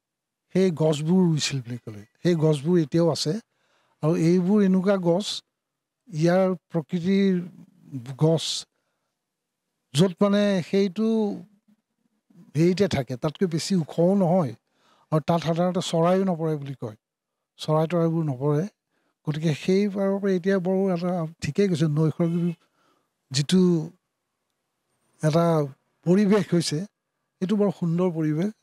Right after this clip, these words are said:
য'ত, মানে, মন প্ৰাণ ভাল লাগে আৰু। গতিকে এতিয়া ধৰক এজাৰ ফুলা দেখি বেজাৰ কিয় লাগে, এই কথাবোৰ পিছত আহিছে, কিন্তু সকলোৱে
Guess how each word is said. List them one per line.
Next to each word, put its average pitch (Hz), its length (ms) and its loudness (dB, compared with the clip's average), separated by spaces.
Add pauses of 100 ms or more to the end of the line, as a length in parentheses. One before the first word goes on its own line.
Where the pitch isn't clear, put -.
য'ত, 151 280 -2
মানে, 170 200 0 (560)
মন 151 320 0
প্ৰাণ 175 220 0 (480)
ভাল 151 200 0
লাগে 135 240 -6
আৰু। 117 220 -12 (760)
গতিকে 147 280 0
এতিয়া 175 200 0
ধৰক 170 200 2
এজাৰ 156 340 2
ফুলা 175 280 0
দেখি 160 300 -4
বেজাৰ 151 420 0
কিয় 175 180 0
লাগে, 170 240 -2
এই 170 80 -4
কথাবোৰ 165 480 -4
পিছত 160 360 -4
আহিছে, 139 300 -4 (640)
কিন্তু 185 320 4 (1400)
সকলোৱে 202 400 0